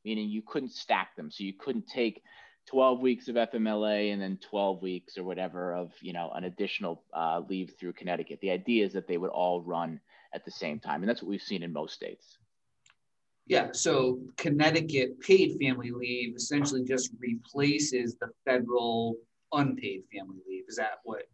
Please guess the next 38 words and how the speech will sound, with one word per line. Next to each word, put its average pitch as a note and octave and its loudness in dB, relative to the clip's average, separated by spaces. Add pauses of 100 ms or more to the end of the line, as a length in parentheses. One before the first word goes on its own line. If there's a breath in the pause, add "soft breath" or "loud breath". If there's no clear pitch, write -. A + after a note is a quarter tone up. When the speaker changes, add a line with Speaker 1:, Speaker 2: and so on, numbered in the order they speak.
Speaker 2:
what, A2+ -6
what A#2 -6
you're A#2 -8
saying? A#2+ -8 (400)
Speaker 1:
Well, F3 8
the, E3+ 4
the, F3 6
they E3+ 6
would E3 6
run, F#3 4
they E3 2
would D#3+ 0
run E3 2
together A#2 0
because B2 0
in, C3 -6
you B2 0
know, B2 4
Speaker 2:
Yeah. B2 2
Speaker 1:
you C3 -2
could D#3+ 0
have C#3+ 4
instances C3+ -6
where B2 0
someone A#2+ 0
may A2 4
or G#2+ 2
may G#2+ 0
not G#2+ 0
be G#2 -2
eligible B2 2 (120)
for A#2+ 4
the A2+ -6
federal A#2 -2
leave, A2+ -2
right? A2 2
If G#2+ -10
you, A2 -2